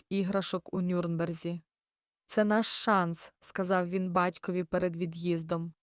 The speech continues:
Але реальність виявилася жорстокою. «Пластикові іграшки? Це нікому не цікаво», крутили головами продавці. «Дерев'яні іграшки — ось що купують батьки».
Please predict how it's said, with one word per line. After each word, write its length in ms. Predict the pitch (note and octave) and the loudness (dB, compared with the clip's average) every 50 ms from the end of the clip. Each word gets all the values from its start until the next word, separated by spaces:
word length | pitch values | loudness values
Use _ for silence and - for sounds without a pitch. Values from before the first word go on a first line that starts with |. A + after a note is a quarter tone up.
| _ _ _ _ _ _ _ | _ _ _ _ _ _ _
Але 280 | - F#3 F#3 F#3 F#3 | 2 4 6 6 6
реальність 580 | F#3 F#3+ F#3+ G3 A3+ A#3+ A#3 A3 G#3+ - - - | 4 4 4 4 4 6 4 4 2 0 -2 0
виявилася 640 | F#3+ G3 G3 G3 G3 F#3+ G3 F#3+ F#3+ F#3 - - G3 | 0 2 2 2 2 2 2 0 0 0 -2 -4 -2
жорстокою. 880 | F#3 G3 G3 F#3 - - - - F3 E3 D#3+ - F3 E3+ E3+ F3 E3+ - _ _ _ _ _ _ _ _ _ _ _ _ | 0 -2 -2 -2 -6 -4 -2 -2 -2 -2 -2 -4 -4 -4 -4 -6 -8 -12 _ _ _ _ _ _ _ _ _ _ _ _
«Пластикові 720 | - A#3+ A#3 A#3+ C4 B3+ - - C4+ C4 - C4 B3+ A#3+ A#3+ | 6 8 8 10 8 8 4 2 0 4 4 4 6 6 4
іграшки? 840 | - - - C4 D#4 D#4+ D4 D4 C4+ A#3+ - - - F#3 F3 F3 E3+ - _ _ _ _ _ _ _ _ _ | 2 4 6 8 8 8 10 8 6 6 4 0 -2 -2 -2 -2 -4 -10 _ _ _ _ _ _ _ _ _
Це 180 | - - D4+ | 0 4 6
нікому 440 | D4+ D#4+ E4 - - F4 F4 E4 E4+ | 6 6 6 8 8 8 8 8 8
не 160 | E4 E4 E4 | 8 6 6
цікаво», 760 | C#4+ - - D#4 - - E4 D#4+ D#4 D4 A#3 G3 F#3 E3+ E3+ - - - - - _ | 6 4 2 2 6 6 8 8 10 8 8 8 6 4 2 -2 -10 -20 -20 -14 _
крутили 580 | - - B3 C4 B3 - C#4+ D4+ D#4 D4+ D4 C4+ | 4 6 6 6 6 6 6 8 10 10 10 10
головами 520 | A#3 C4+ C4+ C4+ C4+ C4 C4+ C#4 C#4 C4+ | 10 10 10 10 10 10 10 10 8 6
продавці. 880 | A#3+ - C4+ C4+ A#3 C4 B3+ A#3 - - - - C4+ C4+ A#3+ G3 E3+ - _ _ - - - _ _ | 4 6 6 8 8 8 6 6 2 -2 2 4 4 4 4 4 0 -4 _ _ -20 -20 -20 _ _
«Дерев'яні 600 | - F#3+ A#3 A#3 B3+ A#3+ A#3+ C#4 D4 D#4 D4 D4 | 6 8 10 10 10 10 10 8 8 8 8 6
іграшки — 680 | C4+ - - D4 D#4+ D4 D4+ D4 C4 - - - C4 - - _ | 4 6 8 8 8 10 10 10 8 8 6 4 2 2 4 _
ось 300 | - C4 A#3+ A3+ G#3 - | 10 10 12 10 8 4
що 260 | - - - - G#3+ F#3+ | 0 -2 0 0 0 0
купують 540 | - - F3+ E3+ - G#3 G#3 G3 G3 F3+ | 0 -4 -6 -2 0 2 2 2 2 0
батьки». 600 | F3 E3+ F#3+ F#3 - - - - F3 D#3+ D#3 D#3+ | 2 2 2 2 0 -4 -4 -2 0 0 0 -2